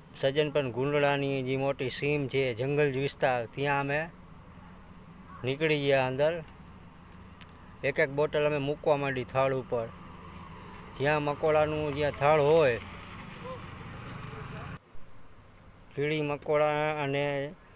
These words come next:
જીવજંતુઓના જ્યાં દર હોય ત્યાં અમે એક એક બોટલો મૂકવા માંડી. પચાસ સાઠ બોટલ હોવાથી અમે મિત્રો બહુ જો ઓછા હતા, પાંચથી છ જ મિત્રો હતા,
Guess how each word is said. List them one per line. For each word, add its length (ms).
જીવજંતુઓના 680
જ્યાં 260
દર 220
હોય 220
ત્યાં 200
અમે 180
એક 180
એક 100
બોટલો 420
મૂકવા 380
માંડી. 340
પચાસ 340
સાઠ 420
બોટલ 300
હોવાથી 480
અમે 300
મિત્રો 400
બહુ 380
જો 180
ઓછા 380
હતા, 200
પાંચથી 420
છ 140
જ 80
મિત્રો 380
હતા, 280